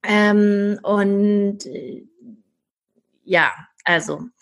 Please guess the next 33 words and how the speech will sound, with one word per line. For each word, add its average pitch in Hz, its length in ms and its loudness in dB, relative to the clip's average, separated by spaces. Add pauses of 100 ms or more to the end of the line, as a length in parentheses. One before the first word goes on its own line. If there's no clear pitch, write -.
(920)
ich - 200 -14
weiß 190 220 -2
gar 185 120 0
nicht, 190 200 -6
wie 185 140 -8
tief 339 280 0
ich 233 120 -4
noch 214 180 0
in 208 80 2
die 202 80 0
Geschichte 220 460 0
einsteigen 220 520 2
soll. 214 220 2
Sie 254 100 -2
arbeitet 277 420 2
noch 208 160 -2
weiter 254 300 2
bei 220 180 0
dieser 208 320 -2
Familie, 226 520 0
aber 220 240 -2
was 226 180 -2
immer 262 300 2
wieder 233 320 0
im 208 160 0
Raum 190 360 0
steht, 302 540 -4
und 220 140 2
zwar 214 240 0
in 214 100 2
ganz 233 220 0
unterschiedlichen 220 760 -2
Perspektiven, 233 920 0